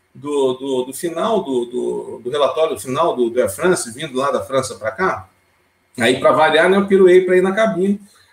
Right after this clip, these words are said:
pra, pra conversar com os, com os tripulantes, né? E aí, lá na cabine, o, o copiloto, a gente conversando, né? E era um trezentos e trinta, né? Achei interessante, né?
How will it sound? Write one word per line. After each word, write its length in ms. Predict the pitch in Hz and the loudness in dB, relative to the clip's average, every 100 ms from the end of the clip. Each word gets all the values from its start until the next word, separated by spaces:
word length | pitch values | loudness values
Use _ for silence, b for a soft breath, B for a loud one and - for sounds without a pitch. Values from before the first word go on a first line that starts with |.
| b | b
pra, 280 | - 170 165 | -2 4 4
pra 100 | 175 | 4
conversar 480 | 170 175 185 - 170 | -2 0 0 2 -2
com 240 | 175 175 | 0 -2
os, 100 | 170 | -2
com 120 | - 170 | -4 -6
os 80 | |
tripulantes, 640 | 185 170 190 147 135 101 110 | -4 -2 0 0 -4 -8 -12
né? 200 | 139 196 _ _ _ _ _ | -12 -16 _ _ _ _ _
E 120 | 165 | 2
aí, 480 | 190 190 240 277 277 | 4 4 4 0 -2
lá 160 | 233 | -4
na 80 | 285 | -4
cabine, 640 | 262 202 185 262 320 185 | 2 2 2 -2 0 0
o, 120 | - 147 | 0 -4
o 160 | - 156 | -6 -6
copiloto, 340 | - 180 190 175 | -4 -2 0 2
a 40 | |
gente 140 | 190 | 2
conversando, 640 | 220 185 226 - 254 294 165 | 2 0 0 0 -2 -4 -4
né? 160 | 202 190 | -2 2
E 80 | |
era 140 | 143 143 | 2 2
um 60 | |
trezentos 380 | 135 131 131 123 | -2 -2 -2 -6
e 40 | - | -6
trinta, 400 | 180 208 277 160 | -2 -2 -2 -6
né? 220 | 165 220 | -4 -2
Achei 260 | 196 - | -2 -6
interessante, 680 | 147 151 147 147 147 214 196 | -4 -2 -2 -2 -2 -2 -2
né? 340 | 120 - 151 | -6 -6 -8